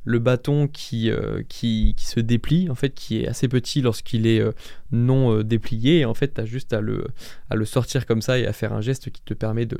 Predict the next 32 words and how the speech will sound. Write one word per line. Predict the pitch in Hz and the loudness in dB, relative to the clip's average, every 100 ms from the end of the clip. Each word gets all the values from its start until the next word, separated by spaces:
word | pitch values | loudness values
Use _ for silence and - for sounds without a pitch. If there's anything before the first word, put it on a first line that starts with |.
| - | -6
de | 113 | -4
le | 107 | -4
déplier. | 98 - 113 | -6 -4 -2
Enfin, | 135 107 | -2 0
bref. | 127 - - - - | 0 0 -8 -10 -8
Donc, | 110 | -6
c'est | - 135 | 2 4
le | 120 110 | 4 2
B | 113 117 139 139 - - - - | 2 4 4 4 -2 -6 -8 0
P | 123 | 2
T, | - 127 165 - | 4 2 2 0
le | 110 | 0
bâton | 113 117 131 | 0 0 -2
de | |
protection | 107 - 113 113 127 | 0 -2 -4 -2 -2
télescopique, | 110 113 - 107 180 - - - - | 2 2 2 0 -2 -4 -12 -16 -4
et | 110 | 0
on | 107 | 2
a | 117 139 | 2 2
forcément | 117 - 113 131 151 - | -2 0 0 2 2 0
des | 110 104 | -6 -6
cours | - 170 185 - - | 2 2 2 -2 -4
pour | 120 | 0
nous | 120 113 | 2 4
apprendre | 113 135 120 - | 4 2 0 0
à | |
l'utiliser, | 107 - 107 120 | -2 -2 -2 0
parce | 175 120 | 0 -2
que | 110 | -4
c'est | 104 | -4
pareil, | 107 110 135 | -2 -2 0
euh, | 120 | 0